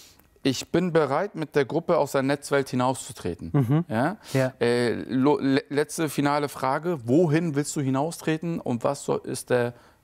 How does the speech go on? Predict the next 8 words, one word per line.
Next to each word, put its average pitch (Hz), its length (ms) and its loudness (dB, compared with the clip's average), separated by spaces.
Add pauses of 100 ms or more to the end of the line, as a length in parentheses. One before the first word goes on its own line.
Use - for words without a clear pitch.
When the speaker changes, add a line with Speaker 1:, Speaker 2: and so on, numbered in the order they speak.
(160)
Speaker 1:
nächste 120 540 0
Step - 360 -4
eigentlich 87 280 -8
für - 140 -16
dich, 98 160 -12
der 101 100 -6
nächste 101 240 -8
Schritt? - 380 -14